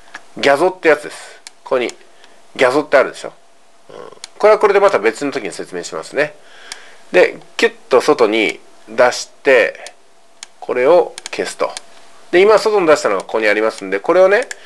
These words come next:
右クリックで編集ってやるんですよ。編集でやるとこういう風な、ペイントっていう起動をされますんで、ソフトが。で、ここで、例えば黒字でね、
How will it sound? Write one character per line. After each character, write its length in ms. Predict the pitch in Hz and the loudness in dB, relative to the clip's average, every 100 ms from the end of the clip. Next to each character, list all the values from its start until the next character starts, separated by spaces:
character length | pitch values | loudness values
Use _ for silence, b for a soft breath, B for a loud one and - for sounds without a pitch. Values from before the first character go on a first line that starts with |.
| B - | B -2
右 280 | 151 175 180 | -2 0 0
ク 120 | 202 | 0
リ 60 | - | 0
ッ 60 | |
ク 100 | - | -2
で 200 | 104 104 | 2 2
編 300 | 95 156 165 | 2 0 0
集 180 | 160 208 | -2 -6
っ 40 | |
て 120 | 208 95 | -2 -2
や 80 | |
る 60 | 76 | -2
ん 80 | 71 | -8
で 60 | |
す 40 | - | -16
よ。 80 | - - _ _ - - - - - B B B B - | -12 -12 _ _ -20 -20 -20 -20 -20 B B B B 2
編 200 | 196 202 | 4 4
集 220 | 233 220 | 2 4
で 80 | 139 | 4
や 100 | 98 | 2
る 80 | |
と 140 | 92 113 | 0 -2
こ 120 | 156 | 0
う 40 | |
い 20 | 156 | 0
う 40 | |
風 100 | 143 | 0
な、 160 | 98 - - - | -2 -6 -12 0
ペ 140 | 175 | 0
イ 60 | 208 | 2
ン 80 | |
ト 120 | 214 208 | 2 0
っ 80 | |
て 100 | - | 0
い 20 | 392 | -2
う 40 | |
起 140 | - 185 | -2 0
動 200 | 190 180 | 2 2
を 80 | |
さ 100 | 165 | 2
れ 80 | 160 | 0
ま 100 | 160 | 0
す 120 | - | -4
ん 100 | 98 | -6
で、 180 | 95 98 | -2 -2
ソ 140 | - 101 | -2 -10
フ 80 | |
ト 100 | - | -8
が。 160 | 73 - - B B B B B B B - | -8 -10 -12 B B B B B B B 0
で、 140 | 156 | 0
こ 140 | 170 | 2
こ 140 | 160 202 | 2 4
で、 300 | 202 165 - - - _ _ _ _ _ _ - - - _ - | 6 4 4 -6 -12 _ _ _ _ _ _ -20 -20 -20 _ 0
例 80 | 147 | 2
え 40 | |
ば 100 | 110 | 2
黒 280 | - 135 131 | 2 2 2
字 100 | 117 | 4
で 120 | 127 | 2
ね、 180 | 160 | 2